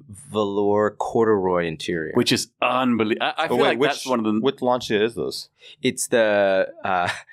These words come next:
Speaker 1: Fulvia.
Speaker 2: <laughs> Well, you were calling it something else before. What were you calling
Speaker 1: I,
Speaker 2: it?
Speaker 1: I, I, like,
Speaker 2: You Fluvia. You called it a
Speaker 1: Flu-, yeah,
Speaker 2: Fluvia,
Speaker 1: Fluvia.
Speaker 2: <laughs> which
Speaker 1: Yeah,
Speaker 2: is,
Speaker 1: yeah.
Speaker 2: which is the shit-faced Fulvia.
Speaker 1: Yeah, yeah, yeah.
Speaker 2: I got a Fluvia.
Speaker 1: I was under the influence of fasting and, uh,
Speaker 2: <laughs>
Speaker 1: herbal tea.
Speaker 2: That's
Speaker 1: the
Speaker 2: right.
Speaker 1: first round.
Speaker 2: I didn't want to say anything, but,
Speaker 1: Yeah.
Speaker 2: but now I'm gonna say something.
Speaker 1: Yeah.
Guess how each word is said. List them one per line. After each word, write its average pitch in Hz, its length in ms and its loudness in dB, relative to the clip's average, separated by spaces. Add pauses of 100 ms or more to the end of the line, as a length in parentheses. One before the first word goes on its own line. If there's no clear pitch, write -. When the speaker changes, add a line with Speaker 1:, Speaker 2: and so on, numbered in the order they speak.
(440)
Speaker 1:
Fulvia. 98 460 0 (100)
Speaker 2:
<laughs> 277 840 0 (500)
Well, 233 120 -6
you 269 120 0
were 269 60 0
calling 220 280 2
it 185 60 -4
something 196 220 0
else 226 160 2
before. 156 280 2
What 165 80 4
were 185 40 0
you 196 120 0
calling 135 200 2
Speaker 1:
I, - 60 2
Speaker 2:
it? 131 120 -2
Speaker 1:
I, 135 360 0
I, - 20 6
like, 127 160 2
Speaker 2:
You 180 100 -6
Fluvia. 240 540 0
You 160 120 2
called 185 160 4
it 165 100 2
a - 40 0
Speaker 1:
Flu-, - 380 2
yeah, 135 240 4
Speaker 2:
Fluvia, - 60 -14
Speaker 1:
Fluvia. - 40 -6
Speaker 2:
<laughs> - 0 -
which - 260 2
Speaker 1:
Yeah, - 40 2
Speaker 2:
is, 139 60 2
Speaker 1:
yeah. 113 280 -2
Speaker 2:
which - 160 -2
is 202 60 -6
the 180 120 2
shit-faced 160 500 0
Fulvia. 110 400 2
Speaker 1:
Yeah, 143 240 2
yeah, 120 180 0
yeah. 151 80 2
Speaker 2:
I 196 140 2
got 165 260 0
a - 20 -12
Fluvia. 151 640 2
Speaker 1:
I 175 80 2
was 220 180 0
under 160 160 4
the 135 160 4
influence 120 380 2
of 92 100 -6
fasting 101 560 -2
and, 98 160 2
uh, 98 200 0
Speaker 2:
<laughs> - 100 -10
Speaker 1:
herbal 113 300 2
tea. 120 180 2
Speaker 2:
That's 110 880 0
Speaker 1:
the 339 100 -2
Speaker 2:
right. 233 180 2
Speaker 1:
first 127 220 0
round. 110 180 2
Speaker 2:
I 175 40 4
didn't 226 180 2
want 196 100 2
to 151 60 2
say 117 200 2
anything, 101 320 -4
but, - 240 -2
Speaker 1:
Yeah. 107 300 2
Speaker 2:
but 107 120 2
now 101 100 2
I'm 95 60 -2
gonna 82 140 -8
say 71 120 -8
something. - 260 -12
Speaker 1:
Yeah. 87 220 0